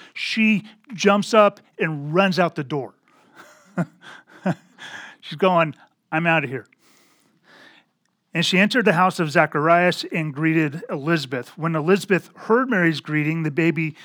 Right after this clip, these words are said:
leapt in her womb. And Elizabeth was filled with the Holy Spirit, and she cried out with a loud voice, saying, "Blessed are you among women, and blessed is the fruit of your womb." Now, <laughs> this,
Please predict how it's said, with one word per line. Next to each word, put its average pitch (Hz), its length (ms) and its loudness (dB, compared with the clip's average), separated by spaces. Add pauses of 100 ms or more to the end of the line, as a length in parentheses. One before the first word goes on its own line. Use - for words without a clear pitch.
(420)
leapt 165 260 0
in 180 120 0
her 165 140 -2
womb. 151 460 -4 (420)
And 160 120 -4
Elizabeth 165 500 0
was 151 180 -2
filled 220 500 0
with 160 140 -6
the 165 80 -2
Holy 190 380 -2
Spirit, 160 500 0 (380)
and 170 100 -6
she 175 180 -4
cried 180 320 0
out 185 280 2
with 165 260 -4
a 151 100 0
loud 165 340 0
voice, 160 260 -2
saying, 180 260 0 (380)
"Blessed 294 600 2
are 202 240 2
you 254 540 2
among 180 460 0
women, 247 440 4
and 175 220 -2
blessed 226 640 2
is 170 240 -2
the 165 100 -2
fruit 247 500 -2
of 190 120 2
your 180 120 0
womb." 160 480 -2 (840)
Now, 135 120 -4
<laughs> 135 280 -12
this, - 360 -4